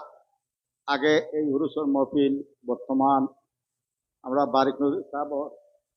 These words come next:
ইসালে সোয়াব রে, আচ্ছা,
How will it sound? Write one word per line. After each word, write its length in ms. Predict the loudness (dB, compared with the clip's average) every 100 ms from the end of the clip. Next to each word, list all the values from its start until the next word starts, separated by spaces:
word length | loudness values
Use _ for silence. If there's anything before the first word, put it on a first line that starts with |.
| _ _ _ _ _ _ -6
ইসালে 320 | 4 6 8 6 4
সোয়াব 240 | 4 4 2
রে, 100 | 2 0 -6 -20 -20 _ _ _ _ _ _ _ _ _ _ _ _ _ _ -18 -16 -16 -14 -14 -16 _ _ _ _ _ _ _ _ _ _ _ _ _ _ _ _ _ _ _ _ -16 -12
আচ্ছা, 220 | -8